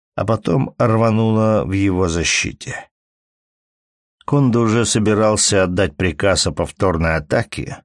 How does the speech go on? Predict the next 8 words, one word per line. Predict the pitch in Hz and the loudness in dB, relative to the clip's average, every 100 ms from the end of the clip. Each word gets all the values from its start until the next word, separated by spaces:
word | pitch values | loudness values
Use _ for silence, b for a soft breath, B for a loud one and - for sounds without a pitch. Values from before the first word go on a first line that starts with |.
| _ | _
оставаясь | - - - 85 85 80 - | -6 -4 -2 0 0 0 -2
на | 87 | -2
этом | 80 78 78 | 0 -2 -2
же | 80 | -2
курсе, | 123 117 - - - _ _ _ - | -2 -2 -2 -6 -12 _ _ _ -4
но | 123 | 0
увеличив | 151 143 131 123 131 | 4 4 2 2 -2
скорость. | - - 95 78 69 - - - | -4 -4 -2 -2 -2 -6 -6 -12